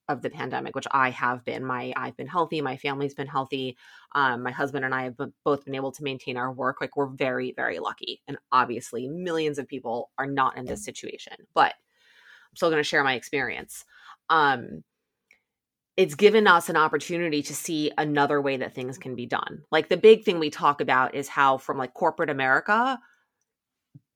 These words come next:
tons and tons of companies and people will never go back to work five days a week in an office ever again. And that is mind-blowing. That is something a year ago people would never have conceived of,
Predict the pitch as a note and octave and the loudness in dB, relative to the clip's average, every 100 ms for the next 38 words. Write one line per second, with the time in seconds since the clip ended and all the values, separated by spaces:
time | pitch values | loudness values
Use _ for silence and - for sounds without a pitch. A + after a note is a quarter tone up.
0 | _ - _ - - A3+ G#3+ A3 G#3+ F3+ | _ -20 _ -12 2 4 6 4 2 -4
1 | F3+ F#3+ E3 D#3 D3+ D3+ D#3 D3 D3 D3+ | -4 -2 -2 -2 -4 -6 -6 -4 -2 -2
2 | D3+ E3 E3 E3 F3 E3 D3+ D3 D3+ C#3 | -2 0 2 2 0 2 2 2 -4 -6
3 | C#3 C#3+ C3 C3+ C3+ C3 B2 C3 B2+ G#2+ | -2 -2 0 -2 -6 -6 -8 -6 -4 -4
4 | - C3 - - _ _ _ _ - F3+ | -4 -8 -8 -14 _ _ _ _ 2 4
5 | F3 D3+ D3+ A#2+ - - _ _ _ _ | 4 4 4 0 -2 -8 _ _ _ _
6 | _ _ - - F3+ F3+ F#3+ G3 E3 D3+ | _ _ -8 -2 -2 4 4 4 0 -6
7 | D3+ D#3+ E3+ E3 E3+ D#3+ C3+ B2+ C#3 D#3+ | -8 -2 4 4 4 0 0 -2 4 6
8 | F#3+ A3 G#3 F3 F3 D3+ C#3+ B2 C3+ G#3+ | 6 2 -2 -4 -6 -6 -8 -8 -6 2
9 | C4+ E3 C#3 B2+ - - - _ - F#3+ | 4 4 2 -2 -4 -8 -16 _ -8 -6
10 | F3 D#3 D3+ E3+ F3 F3+ F#3 F#3+ E3+ D3 | -4 -4 -4 -4 0 2 2 0 0 -2
11 | - C#3+ C#3 C#3 B2+ C#3 | -4 -12 -10 -8 -8 -8